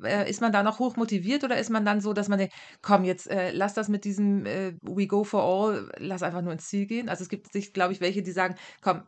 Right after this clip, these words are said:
direkter Weg, was wir rechts und links abgreifen können, okay, aber direkter Weg geht erstmal wieder zurück ins Ziel.“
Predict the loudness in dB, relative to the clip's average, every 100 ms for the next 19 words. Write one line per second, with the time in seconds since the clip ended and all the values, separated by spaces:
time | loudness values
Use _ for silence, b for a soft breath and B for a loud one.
0 | -14 -4 0 0 2 2 2 0 0 0
1 | 0 -2 0 0 0 -2 0 0 2 0
2 | -2 -2 0 0 2 0 -2 -2 -2 -2
3 | -2 -2 -2 -2 -4 -4 -4 -4 -6 -6
4 | -6 -6 -8 -2 0 0